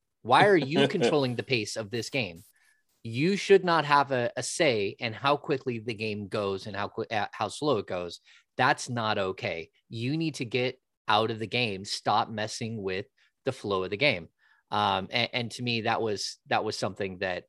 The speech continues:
Speaker 1: I, you know, like, two things that I thought were specifically, like, just really, really poor officiating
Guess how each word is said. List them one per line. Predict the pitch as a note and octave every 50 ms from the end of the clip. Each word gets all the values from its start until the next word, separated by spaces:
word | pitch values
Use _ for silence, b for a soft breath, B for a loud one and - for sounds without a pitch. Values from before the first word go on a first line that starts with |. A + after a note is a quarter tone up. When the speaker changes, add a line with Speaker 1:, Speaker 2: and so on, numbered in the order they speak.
| -
Speaker 1:
I, | - - - _ _ _ _ _ _ _ _ _ _ _
you | C3+ A2
know, | F2+ F2 E2 E2 G2+ - _ _
like, | - G#2 G2 F#2 G2+ - _ _ _ _ _ _ _ -
two | - - G3 G#3+ A3+ A3
things | - - E3+ D3 C3+ C3 A#2+
that | C3 B2
I | A#2 B2+ C3
thought | B2+ - A#2 A2+ G#2 - G#2+
were | G#2+ G#2+
specifically, | - - - - A#2+ - - - C#3 B2+ D#3 C#3 - - C3 B2 B2 A#2+ A#2+ A#2 - _ _ _ _ _ _ _ _ _ _ _ _ _ _ -
like, | A#2 A#2 A#2 -
just | - - E3 E3 D#3 - -
really, | C3 A2+ A2 A#2 C3 D3 E3 E3 D3+ C3+ B2 A#2+
really | G#2+ G#2+ B2+ C#3 C#3 A#2 A2 G2 - -
poor | - - - C3+ B2+ A#2 G#2 F#2+ -
officiating | - - - - A2 G#2+ - - B2+ B2 C3 D3 D3+ D#3 E3 D#3+